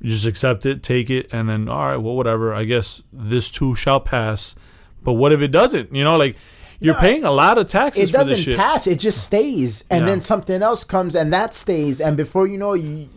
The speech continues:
Speaker 2: things are piled on and piled on and piled on.
Speaker 1: I haven't looked at the percentage, but, like, you know, when you get your tax bill, it shows where your taxes went. Almost damn near everything goes to schools.
Speaker 2: I know.
Speaker 1: It's like,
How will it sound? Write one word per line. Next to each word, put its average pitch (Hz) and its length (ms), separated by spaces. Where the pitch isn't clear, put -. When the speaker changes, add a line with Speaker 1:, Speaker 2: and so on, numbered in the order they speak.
Speaker 2:
things 185 260
are 147 100
piled 175 440
on 175 240
and 131 200
piled 170 380
on 170 180
and 135 140
piled 170 360
on. 180 280
Speaker 1:
I 175 240
haven't 247 260
looked 214 160
at 214 120
the 131 80
percentage, 139 640
but, 135 140
like, 131 220
you 156 80
know, 156 80
when 131 160
you 127 60
get 151 180
your 113 80
tax 139 340
bill, 113 220
it 110 40
shows 123 280
where 127 120
your 120 120
taxes 131 360
went. 113 220
Almost 185 440
damn 170 220
near 170 240
everything 151 460
goes 139 300
to 117 80
schools. 147 680
Speaker 2:
I 113 180
know. 254 380
Speaker 1:
It's 170 260
like, 156 260